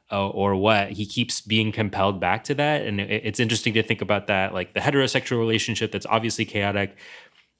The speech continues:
the potentially, like, homosexual relationship that's also <laughs> chaotic, but in a different way. It represents novelty and, like, going for that, that, that, um, novelty or ecstasy that he's not experiencing in his waking life.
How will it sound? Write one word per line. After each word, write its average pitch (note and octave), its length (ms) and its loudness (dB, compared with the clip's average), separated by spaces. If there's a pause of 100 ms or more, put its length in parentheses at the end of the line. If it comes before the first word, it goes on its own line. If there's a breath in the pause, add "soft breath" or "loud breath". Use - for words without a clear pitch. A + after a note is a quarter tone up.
the G#2+ 120 0
potentially, A#2 800 2
like, A2 300 2
homosexual A2+ 920 4
relationship G#2+ 760 0 (300)
that's G#2 340 2
also A2+ 280 6
<laughs> - 20 -4
chaotic, D3 600 4
but C3 120 0
in A2+ 80 -2
a A2 60 2
different G#2+ 360 -2
way. D#3+ 240 0
It A#2+ 100 0
represents A2 480 -2
novelty D#3 600 -2 (300 loud breath)
and, A2+ 160 -2
like, G#2+ 260 0
going A#2+ 340 2
for G#2+ 160 0
that, G2 440 0
that, G2 360 -4 (200)
that, F#2+ 320 -4 (920)
um, F#2+ 460 -6
novelty G2 540 0
or F#2 180 -2
ecstasy F#2 760 -6
that F2 280 -6
he's F2+ 380 -12
not F#2+ 160 -2
experiencing F2+ 640 -10
in F2+ 80 -12
his E2+ 120 -14
waking F2+ 320 -12
life. F2 320 -12